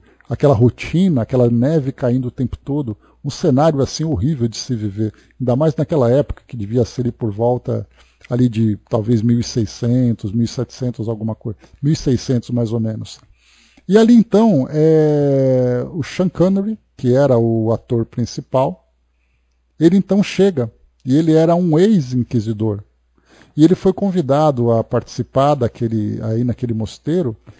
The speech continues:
porque algumas mortes misteriosas estavam acontecendo. E aí então ele passa a observar a rotina, né, dos monges, algumas mortes acontecendo, coisa daqui, coisa dali, e foi percebida uma coisa característica,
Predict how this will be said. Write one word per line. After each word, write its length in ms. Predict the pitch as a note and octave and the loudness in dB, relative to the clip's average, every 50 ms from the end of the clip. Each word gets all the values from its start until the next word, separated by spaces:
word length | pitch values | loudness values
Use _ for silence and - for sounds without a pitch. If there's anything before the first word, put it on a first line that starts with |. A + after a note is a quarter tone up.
| _ _ _ _ | _ _ _ _
porque 300 | - F3 F3+ - - G3 | -2 -2 -2 0 2 4
algumas 540 | F#3+ F#3 F3+ E3+ E3 F#3+ F#3 F#3+ F3+ E3 - | 6 6 4 4 2 2 2 4 2 2 2
mortes 600 | D3 D#3 D#3 E3+ F#3+ G#3 G#3 - - E3 D3 A2+ | 2 2 4 4 4 4 4 2 2 0 0 2
misteriosas 800 | C#3+ D3 C3 - - - D#3 D3+ D3 C3 C3 C#3+ D3 C3+ D3 C#3 | 0 -2 -2 -2 -2 -2 0 2 4 4 4 4 4 2 -2 -6
estavam 320 | - - D3+ C#3 C3 D3+ D3 | -6 -4 -6 -4 -4 -4 -6
acontecendo. 680 | C#3 - D#3+ C#3+ - E3 - - - C3 B2 A2+ A2 - _ _ _ _ _ _ _ _ _ _ _ _ _ _ _ _ _ _ _ _ _ _ _ _ _ _ _ _ _ _ _ _ _ _ - | -6 -6 -8 -8 -6 -8 -8 -6 -6 -6 -6 -6 -6 -12 _ _ _ _ _ _ _ _ _ _ _ _ _ _ _ _ _ _ _ _ _ _ _ _ _ _ _ _ _ _ _ _ _ _ 0
E 100 | D#3+ E3+ | 4 4
aí 100 | F3+ G3 | 4 4
então 360 | F#3+ - - E3+ F3 F#3 F#3+ | 4 2 2 2 2 2 2
ele 100 | F#3+ G3+ | 0 -2
passa 480 | - - - D#3 D#3 D#3+ - - - E3 | -2 0 2 2 2 2 0 -2 0 0
a 40 | |
observar 520 | D#3+ D#3+ D3 - - F3+ E3+ C3 C3 C#3 C3+ | 0 0 -2 -2 -4 -2 -2 2 2 2 2
a 60 | C3 | 2
rotina, 600 | A#2+ D3 D#3+ - - - - F#3+ A3 A3 F3 B2 | 2 0 -2 -4 -4 -6 -2 0 2 2 2 2
né, 140 | A#2+ C3 C#3 | 2 0 0
dos 240 | B2 A#2 A#2 A2 A#2 | -2 -2 -4 -4 -2
monges, 760 | B2+ B2+ C#3 D3+ D#3+ D#3 C#3+ F3 F3+ - - - - - - _ _ _ _ _ _ - - - | -2 -2 0 -2 -2 -4 -6 -6 -8 -10 -10 -16 -20 -20 -20 _ _ _ _ _ _ -14 -6 -2
algumas 400 | C3 C3 C3 C#3 C#3+ C3+ G#2+ A#2 | -2 0 2 4 2 2 2 2
mortes 460 | B2+ B2 B2 B2 A#2+ - B2 A2+ A2 | 0 2 2 0 0 0 -2 -2 -2
acontecendo, 880 | G#2+ - - G#2+ - A2 - - - - D#3+ F3 F#3 F3+ F3+ E3+ D3+ | -4 -4 -6 -8 -8 -10 -12 -8 -4 -2 -2 0 0 -2 -2 -2 -4
coisa 320 | - - - C3 A#2+ A2 A2+ | -4 -2 0 0 0 0 -2
daqui, 380 | A2 A2 - - - D#3+ F#3 | -4 -4 -4 -4 -4 -4 -4
coisa 300 | F3 - D3+ C3+ A#2 C3+ | -4 -2 -2 -2 -2 -2
dali, 400 | C3 B2+ A#2+ A2+ A#2+ C#3 E3 F3+ - - _ - - - _ - | -2 -2 -2 -2 0 -2 -2 -4 -6 -10 _ -20 -20 -18 _ -14
e 60 | D#3 | -4
foi 160 | - G#3+ A3 | 0 0 0
percebida 500 | - - G3+ - - F#3 D#3+ E3 F3 E3+ | 2 2 0 0 0 0 0 0 0 0
uma 120 | F#3 F3 | 0 -4
coisa 300 | - - F3 E3 D#3+ E3+ | -2 0 0 -2 0 -2
característica, 1080 | - - E3+ D#3+ D#3 - - - F3+ E3+ D3 D3+ E3 - - - - B2 - A2+ G#2+ G#2 | -4 -4 -4 -4 -4 -6 -6 -6 -6 -4 -4 -4 -6 -6 -10 -14 -14 -10 -8 -8 -8 -8